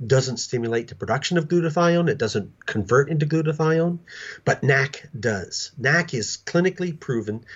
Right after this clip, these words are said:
If you take that stuff, you're gonna have more glutathione than if you took just glutathione. So I'm looking at glutathione. It does a couple other things. And, uh, I do glutathione skincare.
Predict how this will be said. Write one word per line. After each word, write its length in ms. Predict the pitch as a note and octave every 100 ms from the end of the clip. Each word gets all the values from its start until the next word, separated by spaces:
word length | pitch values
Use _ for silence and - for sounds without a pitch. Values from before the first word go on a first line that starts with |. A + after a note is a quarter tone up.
| - -
If 180 | - G2
you 60 |
take 260 | F#2+ E3+ E3+
that 220 | F3 -
stuff, 400 | - - C3+ - - - - -
you're 140 | - B2
gonna 220 | C3 A#2
have 420 | G#2 A#2 A2 G#2 _ _
more 500 | - C3 B2 B2 A#2 - B2
glutathione 720 | A#2 A2 - G#2 F#2 F2+ F2+ _ _ -
than 160 | G#2+
if 180 | G2+ G2+
you 60 | G2+
took 460 | - A2 - -
just 320 | - A2 -
glutathione. 600 | - G2 F2 - F2 F#2+ - - - - - -
So 140 | -
I'm 100 | G3
looking 220 | F#3 F#3+
at 100 | C#3+
glutathione. 680 | A2+ C#3 - A#2 A#2 C3+ E3 - -
It 120 | A#2
does 160 | C3+ B2+
a 60 |
couple 240 | - C#3+ -
other 180 | B2
things. 400 | A#2+ C#3 F3+ G3 - _ _ _ - -
And, 420 | A#2+ A#2+ A#2 A2+
uh, 400 | B2+ G#2+ G#2+ G#2 G#2 - - - -
I 120 | A#2
do 280 | G2+ G#2+ A2+
glutathione 680 | - G#2+ G2 B2+ F3+ F3+ E2
skincare. 480 | - G#3+ G#3 -